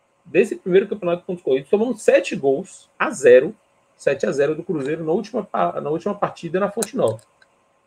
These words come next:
em dois mil e três. Então ele cai pra Série B, e a partir daí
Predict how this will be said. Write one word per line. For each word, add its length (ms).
em 60
dois 200
mil 100
e 60
três. 400
Então 100
ele 80
cai 240
pra 140
Série 240
B, 320
e 100
a 60
partir 260
daí 460